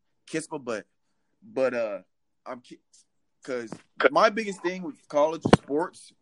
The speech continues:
there's so many teams. So it's so hard for me to keep up with all of it, right? So I just pick a conference, and I always just, you know,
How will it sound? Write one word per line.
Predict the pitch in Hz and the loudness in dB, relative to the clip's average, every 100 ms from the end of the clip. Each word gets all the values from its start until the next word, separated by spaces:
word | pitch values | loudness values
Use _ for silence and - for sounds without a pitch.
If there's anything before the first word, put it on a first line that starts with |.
| _ _ _ _ _ _ _ | _ _ _ _ _ _ _
there's | 147 143 | -4 -4
so | - 156 165 | -4 -2 -2
many | 185 175 | -4 -8
teams. | 170 160 123 - - - _ | -12 -12 -12 -14 -20 -20 _
So | _ 139 135 | _ -6 -6
it's | - | -8
so | - 156 180 | -8 -4 -2
hard | 180 160 156 147 | 0 2 2 -2
for | 147 | -10
me | 147 | -10
to | 131 | -10
keep | - 156 - | -14 -16 -8
up | 117 107 | -8 -6
with | 101 | -4
all | 113 139 117 | -2 -2 -4
of | 98 | -14
it, | 78 | -12
right? | 98 101 - _ _ | -10 -10 -14 _ _
So | - | 0
I | 139 | 0
just | 151 - | 0 -6
pick | 160 180 | -14 -14
a | |
conference, | 220 180 170 - 165 - _ _ _ _ _ | -10 -8 -8 -8 -20 -20 _ _ _ _ _
and | - | -6
I | 113 | -2
always | 123 147 160 143 | -2 -2 -8 -12
just, | 135 123 - - _ _ _ _ _ _ | -12 -12 -14 -20 _ _ _ _ _ _
you | 139 | -6
know, | 123 104 | -4 -6